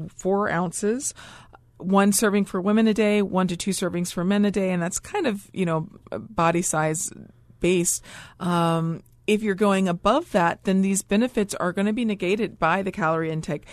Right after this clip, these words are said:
by the potential, um, negative effects to your liver, by the ten-, potential negative effects that alcohol has on the heart itself.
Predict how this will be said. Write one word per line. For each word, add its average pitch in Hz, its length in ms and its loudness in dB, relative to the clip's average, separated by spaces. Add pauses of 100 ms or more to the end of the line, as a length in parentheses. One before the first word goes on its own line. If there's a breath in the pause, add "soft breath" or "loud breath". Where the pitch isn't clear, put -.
(180 loud breath)
by 185 180 6
the 196 80 4
potential, 165 640 -2
um, 151 440 -6
negative 170 300 0
effects 160 380 -6
to - 140 -10
your 165 120 -2
liver, 160 340 -4 (200 loud breath)
by 202 140 2
the 185 100 -2
ten-, 202 240 -2
potential 208 600 0
negative 190 680 -2
effects 196 340 0
that 190 100 -2
alcohol 180 760 0
has 180 300 0
on - 180 -4
the 180 80 -4
heart 175 240 -4
itself. - 460 -8